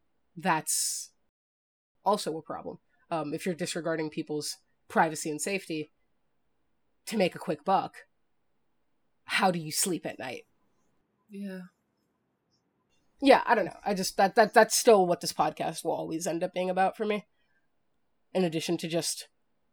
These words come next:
Speaker 1: Jade getting to info dump about stuff that I don't know about, because did I know how batteries worked previous?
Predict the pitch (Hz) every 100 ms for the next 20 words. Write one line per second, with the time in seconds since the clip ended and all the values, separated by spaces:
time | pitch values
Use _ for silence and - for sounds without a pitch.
0 | _ _ 190 208 170 160 170 165 190 135
1 | 165 - 160 160 170 160 - - 170 -
2 | 160 160 160 - 156 165 175 175 190 175
3 | 160 190 190 226 254 277 233 269 262 269
4 | 269 254 269 277 - - 285 277 294 294
5 | -